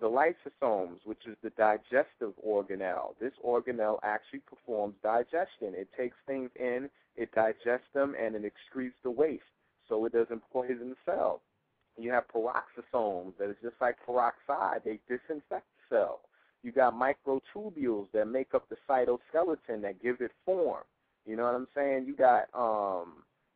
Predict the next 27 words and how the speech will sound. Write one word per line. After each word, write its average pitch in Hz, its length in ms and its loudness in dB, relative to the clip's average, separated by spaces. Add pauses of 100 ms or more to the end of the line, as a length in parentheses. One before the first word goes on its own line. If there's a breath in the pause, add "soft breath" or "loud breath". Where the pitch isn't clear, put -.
(140)
endoplasmic 143 840 4
reticulum. 135 580 -6 (1000)
Endoplasmic 143 1200 2
reticulum. 120 600 -4
These 226 180 -6
are 104 80 0 (160)
powerful 151 420 -4
names, 151 400 0
but 113 140 -10
these 190 180 -12
are, 147 140 -12 (100)
this 233 200 -6
is 127 200 -8
your 165 260 0
body. 139 400 2
I'm 131 120 -4
not 147 220 -4
talking 160 300 -4
about 123 280 0
no 110 220 -2
star 147 360 4
system. - 300 -14 (300 soft breath)
I'm 135 180 -8
talking 139 360 2
about 110 380 4 (100)
your, 165 260 2
your 311 280 -2